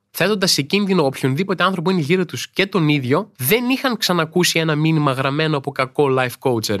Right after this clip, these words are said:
Αυτή η σταγόνα έλειπε για να ξεχυλήσει το ποτήρι, ρε παιδί μου, του εμβολιασμού και να πάνε να εμβολιαστούν. Πιστεύω πάρα πολύ σοβαρά ότι θα ήταν πάρα πολύ καλύτερο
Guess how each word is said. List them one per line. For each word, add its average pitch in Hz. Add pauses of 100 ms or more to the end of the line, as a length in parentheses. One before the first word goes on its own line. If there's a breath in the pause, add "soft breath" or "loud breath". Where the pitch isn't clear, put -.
Αυτή 131
η 214
σταγόνα 175
έλειπε 151
για 139
να 139
ξεχυλήσει 151
το 156
ποτήρι, 135
ρε 131
παιδί 127
μου, 131
του 139
εμβολιασμού 131
και 139
να 131
πάνε 131
να 123
εμβολιαστούν. 117 (240)
Πιστεύω 214
πάρα 208
πολύ 180
σοβαρά 143
ότι 143 (100)
θα 147
ήταν 202 (160)
πάρα 214
πολύ 175
καλύτερο 143